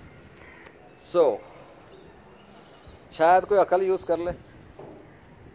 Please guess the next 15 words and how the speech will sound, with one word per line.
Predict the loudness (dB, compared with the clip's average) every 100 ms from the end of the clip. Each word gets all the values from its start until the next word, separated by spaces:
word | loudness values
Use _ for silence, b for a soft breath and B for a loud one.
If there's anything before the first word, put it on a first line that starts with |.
| -20 -20 -20 -20 -20 -20 -20 -20 -20 -20 -20 -20 -20 -20 -20 -20 -20 -20 -20 -20 -20 -20 -20 _ -20 -20 -20 -20 -20 -20 -20 -20 -16
जो | -4 -2
नहीं | 0 2
करेंगे | 2 2 -2
वो | 0
फिर | 0 2
ये | 2
कहेंगे, | 0 -6 -10 -2
"अबे | 0 2 0
खुद | -2 -2
ब | -2
खुद | -2
हो | -4
गए | -6 -8
ये | -10
तो, | -10